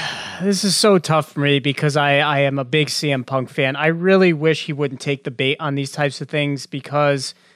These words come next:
knowing the history he has with the W W E, he really does come across as a guy that's bitter and just not over anything that happened in the past. 'Cause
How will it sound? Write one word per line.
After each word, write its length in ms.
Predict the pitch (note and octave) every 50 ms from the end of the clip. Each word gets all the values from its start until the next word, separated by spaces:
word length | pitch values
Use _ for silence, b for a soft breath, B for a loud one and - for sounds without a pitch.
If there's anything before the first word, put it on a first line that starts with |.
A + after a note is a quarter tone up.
| b b b b _ _ _ _ _ _ _ -
knowing 480 | D#3 E3+ G3+ G#3 G#3+ A3+ A3+ A3 A3
the 120 | G3+ G#3 F3+
history 440 | E3 F#3+ F3+ - - - F#3 F3
he 180 | F3 F3 E3+ D#3+
has 380 | D#3 C#3 D#3 D3+ D3+ D3+ C#3 D3+
with 100 | D#3 -
the 80 | D#3
W 260 | C3 D#3+ D3+ C3+ D3
W 300 | C#3+ D3 C3 C#3+ C#3+ C#3+
E, 100 | C#3+ C#3+
he 140 | B2 C3 D#3
really 260 | C#3+ D3+ D#3+ D#3 D3+
does 280 | C#3 D3+ D3 C#3+ C#3+ -
come 180 | - D3 C#3+ C#3
across 460 | - - D3+ C#3+ C#3 C3+ B2+ - -
as 360 | - D#3+ C#3+ C#3+ C#3 B2+ -
a 140 | C#3 E3+ C#3+
guy 240 | D3 C#3 C3+ C3+ C3
that's 220 | C3+ C3 B2 -
bitter 420 | - - D3+ D3 D3+ D3 C#3+ C#3+
and 320 | D3+ - C3+ C3 B2+ C3 B2+
just 220 | C#3 C3 - -
not 200 | C3+ C3+ C#3+ D3 -
over 340 | D3 C3 C#3 C3 C3 C3 C#3
anything 380 | - C3 C3 B2 A#2 - C#3+
that 160 | B2+ B2+ A#2+ B2
happened 240 | B2 A#2+ - C3
in 80 | B2+ A#2+
the 80 | A#2+ A#2
past. 400 | - B2 A2 G#2+ A2 - - -
'Cause 280 | D3 D3 C#3 B2 b